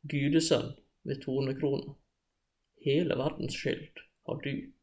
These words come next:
betalt. Gud, din nåde er større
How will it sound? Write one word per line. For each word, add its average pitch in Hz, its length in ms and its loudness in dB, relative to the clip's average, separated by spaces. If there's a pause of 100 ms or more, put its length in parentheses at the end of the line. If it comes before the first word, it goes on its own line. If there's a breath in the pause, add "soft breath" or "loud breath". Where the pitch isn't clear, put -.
betalt. - 600 -8 (1200)
Gud, 165 220 8
din 139 240 4
nåde 135 400 6 (200)
er - 60 -6
større - 560 0